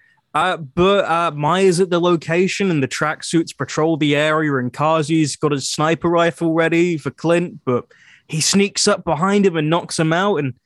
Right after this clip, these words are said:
he does some stealth moves and takes all the tracksuits out one by one.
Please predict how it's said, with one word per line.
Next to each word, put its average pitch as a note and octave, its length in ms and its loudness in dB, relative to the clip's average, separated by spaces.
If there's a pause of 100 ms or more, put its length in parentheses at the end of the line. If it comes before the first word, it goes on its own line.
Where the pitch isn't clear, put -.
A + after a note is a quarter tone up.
(360)
he D#3+ 140 -6
does D#3+ 220 0
some C3 160 -4
stealth F#3 520 -2
moves E3+ 380 2
and C#3+ 140 0
takes D#3 280 -4
all D3+ 60 -4
the C#3 80 -4
tracksuits D#3+ 640 -2
out E3 180 0
one D3+ 220 0
by D3+ 140 0
one. D3 320 0